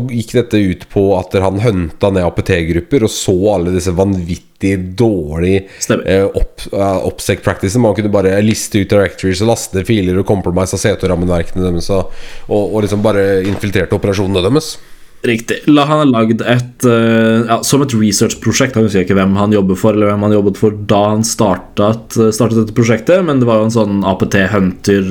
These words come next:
Speaker 2: eh, Hunter Talk, hvor han gikk, han har lagd et rammeverk for å klassifisere dårlig oppsek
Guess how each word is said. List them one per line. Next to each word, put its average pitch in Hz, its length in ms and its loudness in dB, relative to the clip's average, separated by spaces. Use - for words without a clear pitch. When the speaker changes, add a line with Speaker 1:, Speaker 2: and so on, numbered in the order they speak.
Speaker 2:
eh, 92 500 0
Hunter 95 580 0
Talk, 220 400 -2
hvor 120 160 4
han 117 80 2
gikk, 117 240 0
han 113 160 2
har 113 80 2
lagd 104 240 -2
et 113 80 0
rammeverk 101 640 -2
for 107 160 -6
å - 80 -8
klassifisere 107 720 0
dårlig 98 240 2
oppsek - 540 -4